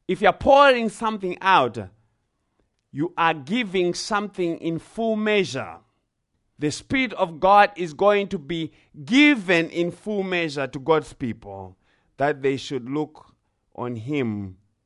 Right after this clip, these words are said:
And those who would not have been saved by then, they're going to cry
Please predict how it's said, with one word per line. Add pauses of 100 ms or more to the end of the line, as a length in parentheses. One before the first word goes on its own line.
(440)
And (220)
those
who (440)
would
not
have
been
saved
by
then, (540)
they're
going
to
cry